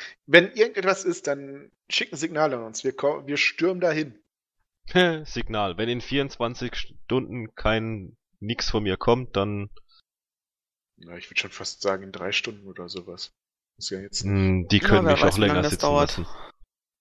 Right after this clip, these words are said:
Speaker 1: Kannst du ja so
Speaker 3: Kaka, Babe, du kriegst das
Speaker 1: Pins
Speaker 3: hin.
Speaker 1: finden oder sowas, genau.
Speaker 3: Glaub an dich.
Speaker 2: Ja.
Speaker 3: Also, wir kannten uns nicht, ne? Nicht so wirklich,
Speaker 2: Ja.
Speaker 3: bis auf die eine Sache.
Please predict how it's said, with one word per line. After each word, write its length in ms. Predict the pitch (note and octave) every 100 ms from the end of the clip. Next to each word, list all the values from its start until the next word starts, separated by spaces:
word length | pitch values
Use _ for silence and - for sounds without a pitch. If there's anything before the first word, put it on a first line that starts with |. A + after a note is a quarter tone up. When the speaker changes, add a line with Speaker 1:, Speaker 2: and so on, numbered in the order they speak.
| -
Speaker 1:
Kannst 180 | A#2+
du 40 | -
ja 40 |
so 60 | G#3
Speaker 3:
Kaka, 200 | G3+ G3+
Babe, 260 | F3+ F3 -
du 80 | E3+
kriegst 300 | - F#3 -
das 100 | C3+
Speaker 1:
Pins 180 | D3+ D3
Speaker 3:
hin. 220 | - G#2+
Speaker 1:
finden 240 | _ E2+
oder 120 | -
sowas, 380 | F2 F2 - -
genau. 120 | -
Speaker 3:
Glaub 240 | - F3+ G3
an 140 | F3+
dich. 80 | E3+
Speaker 2:
Ja. 160 | A2 F#2+ - - - - - _ _ _ _
Speaker 3:
Also, 360 | - G3 F3 D#3+
wir 100 | F3
kannten 360 | - G3+ G3 F#3
uns 200 | E3+ -
nicht, 440 | D#3+ D3+ - - _
ne? 200 | F#3+ C4 - _ _
Nicht 200 | G3 G#3+
so 140 | B3
wirklich, 300 | G#3 A#3 A#2
Speaker 2:
Ja. 60 | G#2+
Speaker 3:
bis 180 | G#3 -
auf 160 | D#3
die 120 | - -
eine 220 | G3 F#3+
Sache. 460 | F#3+ F#3+ F3 D#3+